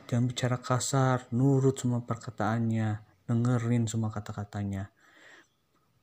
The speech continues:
Ibaratkan mereka pernah berbuat buruk pun, mereka pasti ingin menghindarkan kamu dari perbuatan buruk itu. Makanya mereka kasih tahu mana yang baik dan mana yang benar, mana yang salah dan mana yang buruk. Pasti mereka kasih tahu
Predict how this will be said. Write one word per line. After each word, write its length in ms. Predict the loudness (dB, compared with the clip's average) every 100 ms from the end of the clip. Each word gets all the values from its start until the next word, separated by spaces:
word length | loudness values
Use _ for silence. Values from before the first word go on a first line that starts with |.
| _ _
Ibaratkan 520 | 0 4 4 4 0 0
mereka 320 | 0 -2 -4
pernah 240 | -2 -2
berbuat 400 | 2 2 2 0
buruk 320 | 0 0 0
pun, 320 | 2 2 2 0
mereka 320 | 0 0 -2
pasti 480 | -4 -4 -4 -6 -6 -14 -20 _ _
ingin 280 | 2 4 4
menghindarkan 480 | 4 4 4 0 -4
kamu 360 | 0 2 2 0
dari 40 |
perbuatan 480 | -2 0 -2 0 2
buruk 280 | 2 0 -6
itu. 320 | -8 -2 -2 -2 _ _ -10
Makanya 320 | -8 -4 -2
mereka 320 | -2 -2 -4
kasih 320 | -4 -6 -4
tahu 440 | 0 2 2 0 -2 _ _ -2
mana 180 | 0
yang 140 | 0 0
baik 240 | 0 -4
dan 160 | -2 0
mana 180 | 0 2
yang 300 | 2 2 0
benar, 400 | 0 0 -2 -6 -20 -20 -20 -20 _
mana 220 | -2 0 0
yang 60 |
salah 240 | -2 -2 0
dan 120 | 0
mana 240 | 0 2
yang 120 | 2 4
buruk. 480 | 6 4 2 -6
Pasti 240 | -10 -2 0
mereka 320 | 0 -4 -6
kasih 160 | -6 -4
tahu 480 | 0 2 2 0